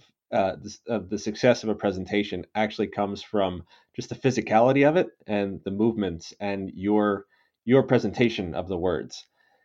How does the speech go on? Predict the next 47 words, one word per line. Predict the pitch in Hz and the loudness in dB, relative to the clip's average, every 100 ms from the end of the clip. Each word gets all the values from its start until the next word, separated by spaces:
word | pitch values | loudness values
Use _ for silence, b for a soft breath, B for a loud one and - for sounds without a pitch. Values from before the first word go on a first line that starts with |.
| _ _ _ | _ _ _
So, | - 123 110 - - _ _ 127 | -2 2 4 2 -6 _ _ 6
um, | 120 113 110 104 98 - | 8 8 6 0 -6 -6
and | 117 | 0
I | 117 | 4
know | 120 123 | 6 6
that | 113 | 4
rehearsal | 107 123 113 107 95 | 2 0 0 -2 -2
is | 90 | -4
a | 95 | -8
huge | - - 143 123 - | -6 2 4 4 2
part | 107 101 | 2 4
of | 95 | 4
that, | 92 92 | 2 2
and | 101 110 | 0 -2
it | 110 | 0
takes | 107 98 - - | 0 0 -4 -12
a | 90 - | -14 -12
ton | - - 139 131 127 | -16 0 6 8 8
of | 107 98 | 6 4
effort | 110 104 92 - | 4 2 -2 -2
to | 98 | 0
make | 104 101 | 0 0
it | 82 | -2
look | 101 - | -2 -2
like | 92 85 | -4 -2
you're | 95 | -4
giving | 87 95 92 | -2 -2 -2
this | 90 98 | -6 -8
information | 87 90 90 90 | -8 -8 -8 -8
for | 85 85 | -12 -12
the | |
first | - 92 - | -6 -6 -6
time. | 92 82 - _ _ _ _ _ _ - | -8 -8 -10 _ _ _ _ _ _ -6
And | 98 92 85 - _ _ _ 139 | -4 -4 -8 -14 _ _ _ 2
you | |
mentioned | 143 143 143 135 127 123 - - - | 6 6 6 4 4 2 -2 -14 -4
the | 117 | 4
last | 117 117 - | 4 4 2
time | 113 110 | 0 2
we | 107 | 0
spoke | - 135 127 - | 4 4 4 0
about | 104 90 101 - | -4 2 2 2
how | - 127 | -2 0
many | 120 107 - | 2 0 0
hours | 104 110 104 95 | 4 4 4 0
you | 107 | 0
usually | 104 98 101 95 | 0 -2 -2 -4